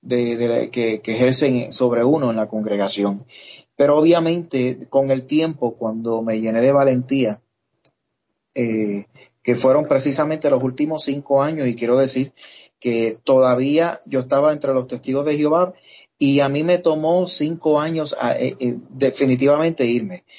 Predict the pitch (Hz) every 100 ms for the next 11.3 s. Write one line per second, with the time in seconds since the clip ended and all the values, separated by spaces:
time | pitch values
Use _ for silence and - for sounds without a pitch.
0 | - _ - 131 117 127 143 156 - 160
1 | 160 143 139 131 147 170 170 151 151 151
2 | 147 147 175 180 131 127 _ _ _ _
3 | _ _ _ _ _ _ _ _ _ _
4 | 143 135 135 - - 151 147 175 170 -
5 | 151 151 139 151 165 - _ _ _ _
6 | 127 123 143 139 127 143 143 113 110 120
7 | 113 101 98 - - - 127 127 131 139
8 | 139 160 139 139 143 156 151 160 139 143
9 | 151 135 123 117 139 151 135 - 156 131
10 | 131 107 - 139 170 131 120 117 110 104
11 | 92 87